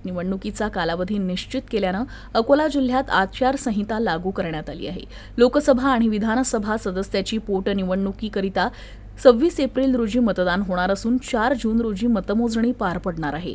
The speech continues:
या कालावधीत कायदा आणि सुव्यवस्था बाधित होऊ नये याकरिता जिल्हाधिकारी अजित कुंभार यांनी विशेष आदेश पारित करत अकोला जिल्ह्यातील परवानाधारक अग्निशस्त्र धारक नागरिकांना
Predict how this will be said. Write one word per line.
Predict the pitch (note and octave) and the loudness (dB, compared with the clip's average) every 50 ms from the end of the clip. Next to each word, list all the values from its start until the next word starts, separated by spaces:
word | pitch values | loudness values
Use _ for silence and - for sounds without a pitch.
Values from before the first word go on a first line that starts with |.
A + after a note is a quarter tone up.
| - - | -4 4
या | A3+ A3 A3+ | 6 6 8
कालावधीत | A3+ A#3+ A#3+ B3+ C#4+ E4 E4+ C#4+ E4 - - - | 8 8 8 8 8 8 6 2 2 0 2 4
कायदा | C#4+ B3+ A#3+ A#3 C#4 | 4 4 6 6 6
आणि | D4 C#4+ C4+ C#4 D4 | 4 6 8 8 6
सुव्यवस्था | D4 - C#4 B3 A#3 B3 A#3+ B3 C4+ C4 - C#4 C4+ | 6 4 0 2 6 6 8 8 6 4 4 2 2
बाधित | A#3+ G3 G3 F#3+ G3 G#3 B3+ D4 D4+ | 4 6 6 4 6 4 2 0 0
होऊ | D#4 - - A#3+ A#3+ B3 | -2 4 4 6 6 6
नये | B3+ C4 C4 C4+ | 4 4 4 4
याकरिता | C4+ A3+ G#3 G#3 G#3+ G3+ G#3 G#3 G#3+ A3+ | 2 2 0 0 0 0 2 2 0 0
जिल्हाधिकारी | A3 A3 G#3 G3+ A3+ A#3+ A3 A#3+ - A3+ A3 A#3+ A#3 | 2 0 0 0 0 0 0 0 0 0 0 2 2
अजित | G3+ F#3+ G#3 G#3 - | 2 0 -2 -6 -4
कुंभार | - A3 G3+ G3+ G#3 G#3+ A3+ C4+ | -4 0 0 0 0 0 -2 0
यांनी | B3+ A#3 G3 G3 G3 G#3+ | 0 0 0 0 0 0
विशेष | A3 F#3+ G3+ G3 - A#3+ B3+ C4 - - | -2 -2 -4 -4 -2 -2 -2 -2 0 0
आदेश | C#4+ B3 G#3 G3 G#3+ A3+ A3 | 0 0 0 0 -2 -4 -4
पारित | - - C4+ C4 G#3+ A3 - - | -2 -2 0 0 0 -2 -2 0
करत | A3 G#3 A3+ C#4 - - - - - - - | 0 2 2 0 0 -4 -16 -16 -14 -2 2
अकोला | B3 B3 B3 D4 D#4 F4+ F#4+ | 2 2 4 4 4 4 4
जिल्ह्यातील | F#4 D#4+ C#4+ C#4 C4 C4+ C4 C#4+ C#4+ D4 | 4 4 0 2 2 2 0 2 0 0
परवानाधारक | D4 - G3+ F#3+ F#3+ F#3+ G3+ A3+ A#3 B3+ A#3 A3 F#3+ F#3 G#3 B3+ - - | 2 2 2 4 4 4 4 4 2 0 0 0 0 2 2 0 -2 -2
अग्निशस्त्र | - A3 G3+ A#3+ C#4 D4 D4 C#4+ A#3+ A#3 - A#3+ A#3 B3+ | -4 2 4 4 4 4 4 2 0 0 0 0 0 0
धारक | A3+ A3 G3+ E3+ F3+ G3 - | 0 0 -2 0 0 0 0
नागरिकांना | G#3+ E3+ D#3 E3+ F3 G3+ - B3 A#3+ A3+ F3+ D3 | 0 -2 -2 -2 -4 -2 0 2 4 4 4 2